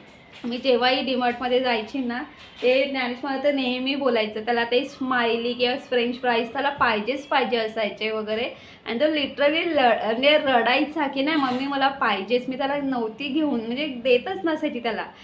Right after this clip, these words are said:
पण नंतर मग आता असं वाटतं की नाही, जाऊ दे, तो मागतोय तर त्याला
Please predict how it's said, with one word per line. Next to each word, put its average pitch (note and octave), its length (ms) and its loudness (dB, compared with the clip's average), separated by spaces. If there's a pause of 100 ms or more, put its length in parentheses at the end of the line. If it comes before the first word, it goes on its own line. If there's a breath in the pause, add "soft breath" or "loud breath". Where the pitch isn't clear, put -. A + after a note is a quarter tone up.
(240 loud breath)
पण A#3 100 -4
नंतर B3 320 -4
मग C4+ 140 0
आता C4 300 0
असं D4 220 0
वाटतं C4 320 -2
की B3+ 180 -6
नाही, B3+ 220 -2
जाऊ A#3 260 0
दे, A#3+ 100 2
तो B3 140 -2
मागतोय A#3+ 680 -2
तर A#3 40 -2
त्याला A#3 680 -2